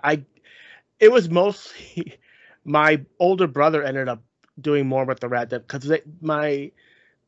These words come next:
my, uh, my older brother's, uh, stepkids bought my father a rat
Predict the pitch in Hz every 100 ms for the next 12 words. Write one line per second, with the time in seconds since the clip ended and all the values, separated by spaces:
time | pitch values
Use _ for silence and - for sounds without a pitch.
0 | _ 170 165 160 151 147 143 135 127 120
1 | 117 110 - 135 131 127 131 156 165 175
2 | 135 143 143 135 123 117 110 104 - -
3 | - _ - 110 104 98 87 82 - -
4 | 139 131 - 107 92 101 - - _ _
5 | _ _ _ _ 139 135 127 135 131 123
6 | - 131 127 123 110 113 110 120 110 104